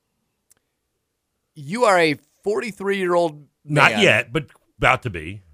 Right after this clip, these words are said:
Speaker 1: I thought you were forty-three already.
Speaker 2: I turned forty-three in, like, a
Speaker 1: You're
Speaker 2: week.
Speaker 1: forty-two.
Speaker 2: Yeah, forty-two.
Speaker 1: Like, week, six days. Six days from now, you will be forty-three.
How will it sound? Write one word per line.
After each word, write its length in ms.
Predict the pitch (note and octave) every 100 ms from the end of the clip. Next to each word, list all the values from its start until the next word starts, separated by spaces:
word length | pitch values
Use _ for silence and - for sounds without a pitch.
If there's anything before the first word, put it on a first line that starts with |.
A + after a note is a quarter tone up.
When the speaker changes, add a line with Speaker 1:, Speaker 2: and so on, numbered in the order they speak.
| _
Speaker 1:
I 60 | -
thought 140 | A3+
you 60 | F#3+
were 60 |
forty-three 340 | - D#3+ D3 C3+
already. 220 | A#2 -
Speaker 2:
I 20 |
turned 180 | B2+ G2
forty-three 320 | G2 F2 F2
in, 60 | D#2+
like, 140 | D2
a 40 | C#2+
Speaker 1:
You're 80 |
Speaker 2:
week. 80 | B2
Speaker 1:
forty-two. 340 | C#3 C#3 A#2+ F#2
Speaker 2:
Yeah, 60 | - -
forty-two. 160 | D#2+ F#2+ B1
Speaker 1:
Like, 80 | _
week, 340 | A2+ C3 G#2+ -
six 280 | - - -
days. 300 | C3+ D2+ -
Six 260 | - D3+
days 200 | E3 D#3+
from 120 | E3 D3+
now, 220 | C3+ C3+
you 160 | C3+
will 80 | C3
be 120 | B2
forty-three. 480 | A#2 A#2 G#2+ - E2